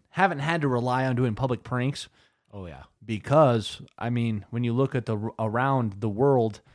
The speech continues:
Speaker 1: stores being closed and all these things and,
Speaker 2: Oh,
Speaker 1: um,
Speaker 2: jeez.
Speaker 1: six feet social distancing, like, all these things combined, that would make very difficult to just do public pranks.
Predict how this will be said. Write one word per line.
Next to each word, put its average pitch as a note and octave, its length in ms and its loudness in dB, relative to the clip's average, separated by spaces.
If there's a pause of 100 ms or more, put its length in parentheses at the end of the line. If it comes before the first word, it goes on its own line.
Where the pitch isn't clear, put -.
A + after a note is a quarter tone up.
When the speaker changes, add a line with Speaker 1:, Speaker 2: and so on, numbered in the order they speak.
(580)
Speaker 1:
stores B2+ 560 0
being B2 240 0
closed B2 560 2
and A#2+ 100 -2
all A2+ 180 2
these B2 260 -4
things B2 400 -4
and, G2 300 -6 (640)
Speaker 2:
Oh, F#2+ 200 -8
Speaker 1:
um, G2+ 420 -4 (1040)
Speaker 2:
jeez. F2 320 -14 (260)
Speaker 1:
six - 680 -8
feet B2 220 -4
social B2 300 -2
distancing, B2 760 -2
like, G2 220 -6
all F3 260 6
these E3 180 2
things D#3+ 220 -2
combined, D3 640 4
that C3 200 4
would C#3 120 0
make A#2 400 -4 (240)
very C#3 280 0
difficult A2 640 -6
to G2+ 140 -10
just G2 320 -8
do G#2+ 160 -4
public G#2 320 -4
pranks. G#2 440 -4